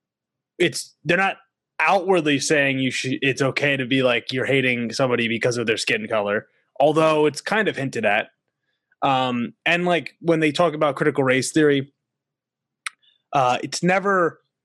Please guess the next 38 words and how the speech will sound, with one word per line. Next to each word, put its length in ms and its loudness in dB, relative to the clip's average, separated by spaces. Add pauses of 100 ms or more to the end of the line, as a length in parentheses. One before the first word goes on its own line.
(100)
like, 120 2
they 140 2
say 760 2 (100)
that 140 0
they're 120 4
trying 280 0
to 220 -2
indoctrinate 580 0
kids 380 0
into 500 2
saying 280 -2
that 120 -8
they 160 0
hate, 380 -2 (680)
uh, 320 0
themselves 460 0
for 100 -2
being 280 -2
white 460 0 (160)
or 280 0
for 180 -4
being 400 0
male. 400 2
That's 200 0
the 80 -2
other 160 0
thing. 300 0
Like, 300 -4 (440)
they, 340 0
they, 240 0
this 160 -6
attack 400 0
on 160 -4
masculinity. 960 0 (560)
Um, 540 -2 (420)
but 140 -2
none 200 2
of, 120 0